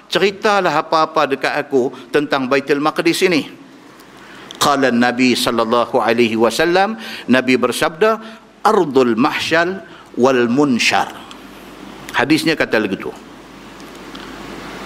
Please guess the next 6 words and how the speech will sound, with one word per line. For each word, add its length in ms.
Maimunah, 880
dia 160
bekas 320
khadam 400
perempuan 400
Nabi. 320